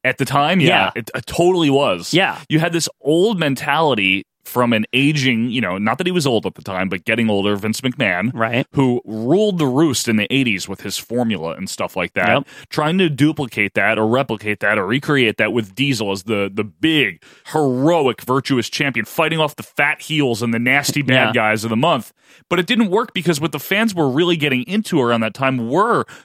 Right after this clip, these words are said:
Speaker 1: the younger underdogs,
Speaker 2: Right.
Speaker 1: like Shawn Michaels and Bret Hart, or just cool guys like Razor. He was still cool in
Speaker 2: Or just
Speaker 1: ninety-five.
Speaker 2: edgier characters.
Speaker 1: Edgier characters, right.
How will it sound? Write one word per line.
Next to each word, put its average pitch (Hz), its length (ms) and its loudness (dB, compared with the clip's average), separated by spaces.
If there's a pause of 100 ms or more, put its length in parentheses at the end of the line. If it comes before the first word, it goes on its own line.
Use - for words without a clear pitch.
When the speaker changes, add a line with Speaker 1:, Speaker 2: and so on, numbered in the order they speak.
Speaker 1:
the 143 100 2
younger 151 440 0
underdogs, 113 840 -2 (100)
Speaker 2:
Right. 127 220 4
Speaker 1:
like 139 140 0
Shawn 160 340 0
Michaels 151 380 -2
and 131 100 -2
Bret 156 200 0
Hart, 196 160 0
or 190 40 0
just 220 220 -2
cool 277 320 2
guys 113 360 2
like 117 220 0
Razor. 185 400 0
He 160 120 -2
was 233 120 -2
still 214 220 -2
cool 127 280 2
in 113 60 2
Speaker 2:
Or 156 140 4
just 110 240 2
Speaker 1:
ninety-five. 131 200 2
Speaker 2:
edgier 156 520 2
characters. 139 560 0
Speaker 1:
Edgier 196 160 0
characters, 196 600 -2
right. 262 200 -4